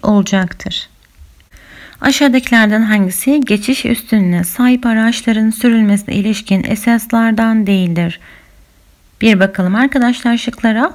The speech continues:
Görev hali dışında kullanılmaması, can ve mal güvenliğinin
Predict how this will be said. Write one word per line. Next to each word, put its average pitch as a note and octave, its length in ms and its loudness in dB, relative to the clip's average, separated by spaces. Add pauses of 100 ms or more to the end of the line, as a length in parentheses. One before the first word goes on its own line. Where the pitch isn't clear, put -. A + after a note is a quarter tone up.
(340)
Görev A#3 320 2
hali A#3 380 2
dışında F3+ 460 -2
kullanılmaması, A3+ 1000 0 (380)
can C4 320 4
ve E3+ 120 -2
mal F#3+ 280 0
güvenliğinin A3+ 800 2